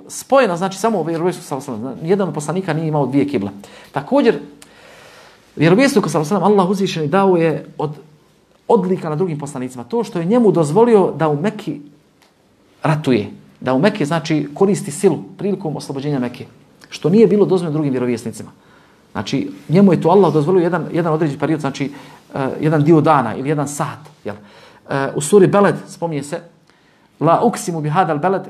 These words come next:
i kulem se gradom ovi, Allah uzvišen, znači kule se Mekom.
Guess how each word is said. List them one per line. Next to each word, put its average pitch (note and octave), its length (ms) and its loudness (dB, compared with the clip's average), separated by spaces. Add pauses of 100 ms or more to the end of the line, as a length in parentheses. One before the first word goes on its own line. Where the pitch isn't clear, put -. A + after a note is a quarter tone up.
i - 100 -20
kulem G3 260 0
se E3 140 -6
gradom E3+ 340 -2
ovi, D3+ 160 -2
Allah D#3 180 -2
uzvišen, D3+ 320 -6
znači C#3 240 -8
kule E3 160 -2
se C#3+ 120 -6
Mekom. F#3+ 260 0